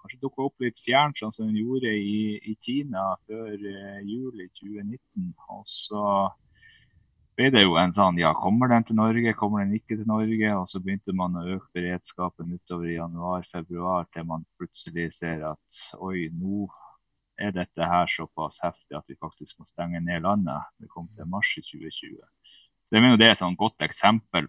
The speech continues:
på en sånn krypende krise, hvor du, du starter ut litt rolig og, og ender opp i en ganske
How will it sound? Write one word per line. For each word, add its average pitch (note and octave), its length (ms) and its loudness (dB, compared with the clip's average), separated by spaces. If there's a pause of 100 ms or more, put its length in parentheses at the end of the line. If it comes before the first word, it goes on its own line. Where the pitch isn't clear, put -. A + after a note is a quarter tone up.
på D#2+ 220 0
en D#2 100 -2
sånn D#2+ 240 -4 (560)
krypende F#2+ 640 4
krise, F2 560 2
hvor D#2+ 160 -8
du, E2 240 -6
du - 160 -14
starter F#2+ 320 -2
ut F#2 240 -2
litt D#2 220 -4
rolig F#2+ 420 2
og, E2 160 -2 (160)
og - 240 0
ender G2 320 2
opp - 240 -6
i G1+ 140 0 (160)
en G2 180 -12
ganske F2+ 400 -2